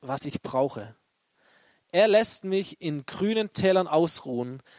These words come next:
Er führt mich zum frischen Wasser. Er gibt mir Kraft. Er zeigt mir den richtigen Weg um seines Namens willen. Und auch wenn ich durch das dunkle Tal des Todes gehe, fürchte ich mich nicht, denn du bist an meiner Seite.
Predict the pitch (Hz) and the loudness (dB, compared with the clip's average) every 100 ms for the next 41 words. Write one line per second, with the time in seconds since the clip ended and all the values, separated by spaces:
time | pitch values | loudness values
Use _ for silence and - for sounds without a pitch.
0 | _ - 156 151 - 220 - 175 170 - | _ -4 -2 -2 0 0 0 0 0 -2
1 | - 151 - - 160 156 131 131 110 104 | -4 -4 -6 -6 -6 -2 0 0 -4 -10
2 | 117 _ _ _ _ _ _ _ - 151 | -18 _ _ _ _ _ _ _ -6 0
3 | 214 - 180 - 185 196 - - - _ | -2 0 -2 2 0 0 -6 -20 -20 _
4 | _ _ _ _ _ _ - 151 - 202 | _ _ _ _ _ _ -6 -2 2 2
5 | 233 - 185 214 175 160 196 - 208 170 | 2 -2 4 4 4 2 0 -2 -4 4
6 | 175 165 147 147 135 170 156 185 165 156 | 6 6 2 -4 -2 0 0 0 -2 0
7 | 143 147 143 - 131 117 117 123 _ _ | 0 -2 -4 -4 -6 -6 -12 -20 _ _
8 | _ _ - - - 185 214 226 233 202 | _ _ -20 -18 -2 0 2 2 0 0
9 | 214 202 196 - - - 233 262 254 233 | -2 0 0 0 -8 -4 -4 -2 -2 -2
10 | - - 196 214 185 - - 196 220 196 | -2 2 4 4 2 -2 -2 0 0 0
11 | - 202 165 143 147 _ _ _ - - | 0 4 4 4 0 _ _ _ -12 -4
12 | 220 196 139 123 117 - 113 110 - _ | -4 -4 -8 -12 -14 -14 -18 -18 -20 _
13 | _ _ - 151 143 220 254 190 202 - | _ _ -6 -4 4 4 6 6 4 2
14 | 147 139 151 147 156 147 143 117 107 | 0 0 0 0 0 0 -2 -10 -14